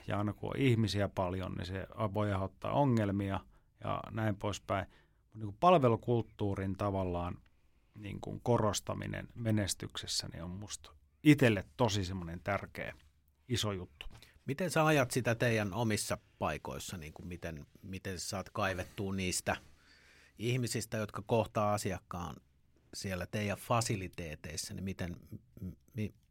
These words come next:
Speaker 2: miten sä niinku preppaat sitä teidän porukkaa,
Speaker 1: No mun
Speaker 2: niinku,
Speaker 1: mielestä
Speaker 2: että
Speaker 1: siis
Speaker 2: se syntyy se positti-, tai tämmönen elämys kautta kokemus siellä?
Speaker 1: Mun mielestä ensinnäkin se, että keittiö ei ole mikään kuningas.
Speaker 2: Mm.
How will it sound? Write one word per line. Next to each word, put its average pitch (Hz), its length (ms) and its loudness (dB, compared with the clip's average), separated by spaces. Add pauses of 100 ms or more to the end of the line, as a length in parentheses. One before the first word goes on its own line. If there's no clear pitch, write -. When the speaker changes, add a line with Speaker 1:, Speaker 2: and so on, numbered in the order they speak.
(680)
Speaker 2:
miten 104 280 -2
sä 98 120 -4
niinku 92 400 -4 (280)
preppaat 98 520 0
sitä 87 340 -6 (100)
teidän 90 240 -6
porukkaa, - 480 -8
Speaker 1:
No 127 60 -2
mun - 80 0
Speaker 2:
niinku, 156 100 0
Speaker 1:
mielestä 120 200 2
Speaker 2:
että 135 100 0
Speaker 1:
siis 113 200 0
Speaker 2:
se 104 100 -2
syntyy 104 420 0
se 98 100 -6 (460)
positti-, 82 500 -8
tai 98 120 0
tämmönen 87 440 -2 (640)
elämys 123 480 8
kautta 123 320 4
kokemus 110 560 -2
siellä? 165 180 2
Speaker 1:
Mun 147 100 2
mielestä 117 300 2
ensinnäkin 143 380 2
se, 143 180 4
että 123 140 0
keittiö 113 520 2
ei 101 100 0
ole 101 80 0
mikään 101 320 0
kuningas. 85 760 -6
Speaker 2:
Mm. 101 260 2